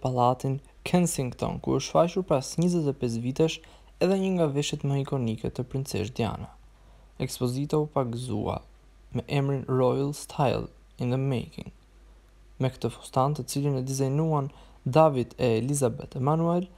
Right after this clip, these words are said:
me material prej tetë metrash, Diana vullosi imazhin e saj në fronin britanik. Claudia Cott Williams është kuratore e ekspozitës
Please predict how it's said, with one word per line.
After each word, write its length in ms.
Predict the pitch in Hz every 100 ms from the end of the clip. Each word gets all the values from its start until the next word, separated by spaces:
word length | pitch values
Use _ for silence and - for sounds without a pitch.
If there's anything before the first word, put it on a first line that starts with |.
| - - - - -
me 160 | 135
material 640 | 131 120 120 123 151 160 131
prej 160 | - -
tetë 320 | - 180 131
metrash, 400 | 113 - - - - - - -
Diana 400 | 135 123 139 160 175
vullosi 400 | 156 147 143 -
imazhin 480 | 135 127 123 120 120
e 40 | -
saj 340 | 127 120 131 - - - - -
në 80 | 131
fronin 400 | - - 113 123
britanik. 480 | 127 151 - - - - - - - - - - -
Claudia 480 | - 175 208 208 196 185
Cott 240 | 180 156
Williams 560 | 156 143 120 - 127 -
është 220 | - -
kuratore 560 | 143 131 - 147 143 139
e 180 | 139 -
ekspozitës 960 | 147 - - 139 135 151 - - -